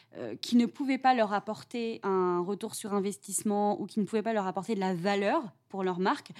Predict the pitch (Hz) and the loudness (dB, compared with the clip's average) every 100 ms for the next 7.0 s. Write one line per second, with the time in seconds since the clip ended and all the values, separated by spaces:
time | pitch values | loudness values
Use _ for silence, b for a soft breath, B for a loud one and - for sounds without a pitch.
0 | B B B - 269 320 370 - 247 269 | B B B 4 6 6 2 -4 -2 0
1 | 214 196 202 208 240 240 - 190 180 202 | 2 0 0 -2 -4 -6 -6 -6 -4 -2
2 | 190 226 247 170 175 180 - 294 185 B | 0 2 0 -2 -6 -6 2 2 2 B
3 | B B _ 190 180 196 208 214 214 220 | B B _ -4 2 2 2 -2 -6 -6
4 | 214 - 185 180 214 190 226 294 285 202 | -8 -8 -8 -6 -4 0 4 4 2 0
5 | 185 180 185 196 262 294 196 180 175 180 | -2 -2 -2 0 0 0 -4 -12 -14 -14
6 | - 202 185 190 185 - 175 - 247 294 | -12 -10 -10 -14 -14 -10 -6 2 4 4